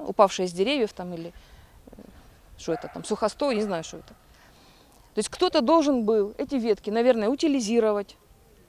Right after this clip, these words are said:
э, не знаю, собрать. Как-то, как-то об-, о-, облагородить эту территорию. Тем более, что территория эта не принадлежит никому, насколько мы понимаем.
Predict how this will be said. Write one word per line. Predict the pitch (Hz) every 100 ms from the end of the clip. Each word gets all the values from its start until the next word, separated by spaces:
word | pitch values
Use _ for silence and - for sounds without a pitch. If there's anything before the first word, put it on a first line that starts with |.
| _ _ _ - _ -
э, | - - - - 190
не |
знаю, | 202 175
собрать. | 175 262 214 233 226 - - - _ _ _ - - - - - - - - - - _ - - - 180 165 285 302
Как-то, | 254 240 254 - -
как-то | 311 - 320
об-, | -
о-, | 190 262 -
облагородить | 269 294 320 339 277
эту | 285 269
территорию. | 285 269 254 185 - -
Тем | 208
более, | 247 247
что | -
территория | 233 240 247 320 294
эта | 269 233 - -
не | 226 247
принадлежит | 277 269 262 254 240
никому, | 254 233 185 156 -
насколько | - - 202 208
мы | 190
понимаем. | 190 185 180 170